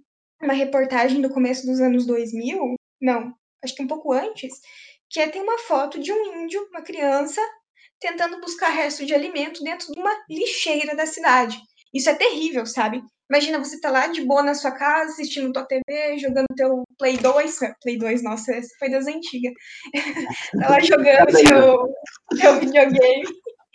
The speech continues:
Speaker 1: E chega alguém e te manda embora, sabe?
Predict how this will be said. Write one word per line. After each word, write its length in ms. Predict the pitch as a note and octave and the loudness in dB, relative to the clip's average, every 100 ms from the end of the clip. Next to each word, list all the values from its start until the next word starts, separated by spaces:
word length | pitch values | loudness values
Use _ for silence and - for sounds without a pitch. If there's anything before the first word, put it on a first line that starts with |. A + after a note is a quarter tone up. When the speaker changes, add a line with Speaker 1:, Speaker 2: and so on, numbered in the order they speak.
| _ _ - - - - - - | _ _ -8 -8 -8 -8 -8 -6
Speaker 1:
E 60 | - | -2
chega 320 | - F#4 D#4+ | 2 4 6
alguém 420 | F4 F#4+ D4 D4+ | 6 8 6 4
e 240 | F#4+ - C#5 | -6 -8 -4
te 200 | D5+ A#4+ | -2 2
manda 240 | C#4+ C4+ | 2 2
embora, 320 | C4+ F4+ G#4 - _ _ _ _ _ _ - A4+ C4 C4 | 0 0 0 -2 _ _ _ _ _ _ -2 0 0 -2
sabe? 300 | D#4 B3+ B3+ | 0 0 -2